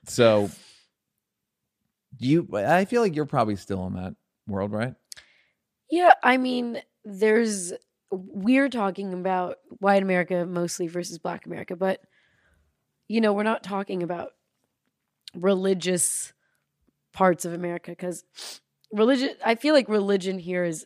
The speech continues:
Speaker 2: a little bit more, I don't know, we've come to terms with some
Speaker 1: Los
Speaker 2: things.
Speaker 1: Angeles or
Speaker 2: Um, just
Speaker 1: America?
Speaker 2: in America.
Speaker 1: Uh-huh.
Speaker 2: But, like, especially Eastern cultures that come here very much like to keep the Western culture out in the family, like, in the home,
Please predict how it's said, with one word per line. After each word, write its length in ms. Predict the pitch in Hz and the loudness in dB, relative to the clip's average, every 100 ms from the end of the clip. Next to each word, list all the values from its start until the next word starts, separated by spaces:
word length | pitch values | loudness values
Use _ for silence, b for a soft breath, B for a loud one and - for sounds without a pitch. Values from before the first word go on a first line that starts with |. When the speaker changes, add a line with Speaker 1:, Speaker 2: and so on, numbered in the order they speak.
| - | -8
Speaker 2:
a 80 | 185 | -4
little 260 | 175 180 | -2 -2
bit 160 | 175 - | -4 -6
more, 560 | 175 175 170 165 160 - _ _ _ _ _ _ _ _ _ _ _ _ - | -6 -4 -4 -6 -8 -14 _ _ _ _ _ _ _ _ _ _ _ _ 4
I 140 | 240 | 6
don't 120 | 233 | 6
know, 100 | 196 | 4
we've 200 | 190 214 - | 0 -2 -4
come 140 | 220 | -4
to 100 | 202 | -6
terms 340 | - 185 185 | -4 -4 -4
with 100 | 214 - | -8 -4
some 220 | 220 220 | -4 2
Speaker 1:
Los 200 | 226 110 | 4 4
Speaker 2:
things. 40 | 113 | 2
Speaker 1:
Angeles 380 | 107 131 147 - - | 0 0 -4 -10 -4
or 300 | 104 95 - _ - | -2 -2 -6 _ 2
Speaker 2:
Um, 220 | 302 285 | 4 2
just 140 | 311 | 0
Speaker 1:
America? 40 | 269 | 0
Speaker 2:
in 80 | 214 | 0
America. 420 | 185 165 - - | 0 -4 -6 -8
Speaker 1:
Uh-huh. 160 | 95 92 | -4 0
Speaker 2:
But, 220 | 240 - | -2 0
like, 520 | 220 214 202 196 - b b - | 4 4 4 0 -10 b b -4
especially 600 | 233 233 240 220 208 - _ _ _ _ _ _ | 0 2 2 0 -2 -6 _ _ _ _ _ _
Eastern 760 | 220 208 - - 196 185 180 | -2 -2 -2 0 0 0 -4
cultures 440 | 175 - 185 175 170 | -4 0 0 0 -6
that 160 | 185 | -8
come 180 | 170 170 | -6 -8
here 400 | 175 170 165 160 _ _ _ _ | -4 -4 -4 -8 _ _ _ _
very 260 | 165 208 208 | -2 0 2
much 220 | 202 175 | 0 0
like 180 | 190 165 | -2 -2
to 60 | 180 | -4
keep 260 | 190 185 | -6 -8
the 60 | 165 | -2
Western 360 | 175 - 170 | -2 -2 -6
culture 360 | 156 165 - 180 | -6 -8 -6 -6
out 280 | 175 175 - | -4 -4 -4
in 140 | 185 185 | -4 -2
the 60 | |
family, 460 | 165 185 170 165 175 | -4 -4 -6 -6 -10
like, 200 | 185 - | -12 -8
in 140 | 208 180 | -4 -4
the 80 | |
home, 420 | 180 180 185 233 | -4 -4 -4 -6